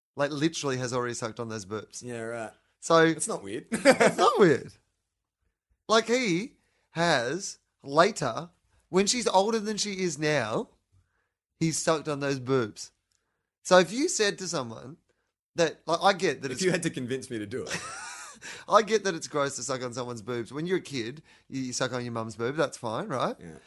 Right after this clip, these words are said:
Speaker 1: And then you're not allowed to do it later on
Speaker 2: Yeah.
Speaker 1: when she's older, right?
Speaker 2: At least until after you're fourteen.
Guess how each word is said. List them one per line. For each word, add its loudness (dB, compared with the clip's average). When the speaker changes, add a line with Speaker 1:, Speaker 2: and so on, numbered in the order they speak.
Speaker 1:
And -2
then -4
you're -4
not -2
allowed 0
to -2
do -4
it -4
later 0
on -8
Speaker 2:
Yeah. -18
Speaker 1:
when -6
she's -8
older, -6
right? -2
Speaker 2:
At -12
least -6
until -12
after -16
you're -14
fourteen. -18